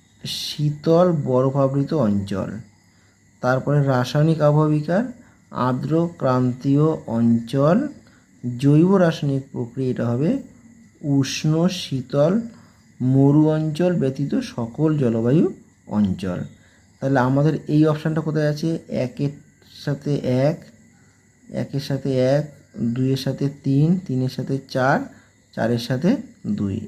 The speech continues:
এটা রয়েছে আমাদের, এটা রয়েছে আমাদের অপশান সিতে। তাহলে এটা হবে আমাদের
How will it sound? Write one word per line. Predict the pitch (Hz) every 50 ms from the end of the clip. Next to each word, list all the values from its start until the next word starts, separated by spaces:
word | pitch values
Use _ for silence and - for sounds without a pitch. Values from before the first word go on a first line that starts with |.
| -
এটা | - - - 139 135
রয়েছে | 135 135 135 131 135 143
আমাদের, | 139 139 139 139 139 143 143 139 143 143 143 139 139 131
এটা | 123 117 - 123
রয়েছে | 123 123 123 123 131
আমাদের | 131 127 131 143 165 240 240 - - - _ _ -
অপশান | - 131 120 - - - 156 170 233
সিতে। | 226 - - - 104 104 104 104 95 -
তাহলে | - 113 - -
এটা | 127 123 131
হবে | 131 135 139
আমাদের | 143 147 175